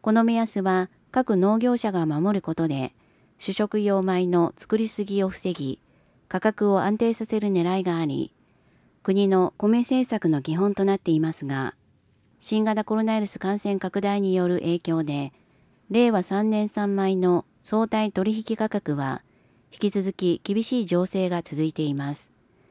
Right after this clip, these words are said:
また、世界的な政情不安から、食料の供給を不安視する報道もなされているところです。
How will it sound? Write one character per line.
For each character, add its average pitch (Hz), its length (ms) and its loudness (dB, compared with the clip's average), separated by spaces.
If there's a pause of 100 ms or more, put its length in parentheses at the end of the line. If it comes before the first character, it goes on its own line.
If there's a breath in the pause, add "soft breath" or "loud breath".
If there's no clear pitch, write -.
(720 soft breath)
ま 196 120 2
た、 196 280 0 (120)
世 196 120 -4
界 233 200 2
的 220 220 -2
な 208 120 0
政 220 320 -2
情 240 180 2
不 240 180 -2
安 208 140 0
か 165 140 -2
ら、 143 240 -2 (400 soft breath)
食 220 240 0
料 226 200 4
の 151 120 2
供 180 240 2
給 180 240 0
を 170 160 2
不 196 180 -4
安 240 140 0
視 226 120 -4
す 170 120 -6
る 151 100 0
報 170 200 -4
道 185 180 2
も 175 140 2
な 170 120 0
さ 208 120 -6
れ 214 100 -2
て 175 100 -4
い 156 100 0
る 156 100 -2
と 147 100 -8
こ 156 120 -6
ろ 151 100 -4
で 135 180 -8
す。 - 160 -14